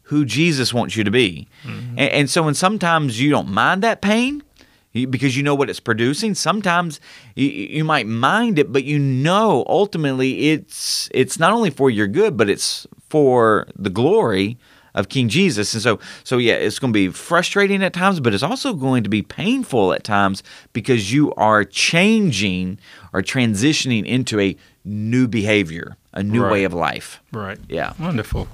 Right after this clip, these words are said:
Speaker 2: Uh,
Speaker 1: Yeah.
Speaker 2: love it. Yes, very nice. Um, so you stated that's, uh, you stated that's what the gospel does.
Speaker 1: Yeah.
Speaker 2: It, it changes.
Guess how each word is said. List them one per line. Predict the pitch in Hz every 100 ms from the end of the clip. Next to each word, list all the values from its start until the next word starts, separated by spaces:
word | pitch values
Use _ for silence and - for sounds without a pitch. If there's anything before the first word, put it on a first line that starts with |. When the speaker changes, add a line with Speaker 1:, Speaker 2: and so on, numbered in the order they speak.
| 117
Speaker 2:
Uh, | 107
Speaker 1:
Yeah. | 76 -
Speaker 2:
love | 113 120 107
it. | 117
Yes, | 117 107 -
very | 127 113 123
nice. | 110 98 98 - - - - - - -
Um, | 139 135 135 131 131 - - _
so | - - 180 160 147 143 135 _ _ _ _ _ _ _ _ _ _ _
you | - 180
stated | 202 - 160 147 117 110 - - - - _ _ _ _ _ _
that's, | _ - 160 120 117 151 - - - - -
uh, | 131 113 107
you | 110 123
stated | - 135 123 110
that's | 107 139 - -
what | 113 110 - _
the | 113
gospel | 104 101 - 107 98
does. | 95 92 90 92 -
Speaker 1:
Yeah. | 98 82 - _ _ _ _
Speaker 2:
It, | - -
it | 117
changes. | - 123 110 90 117 -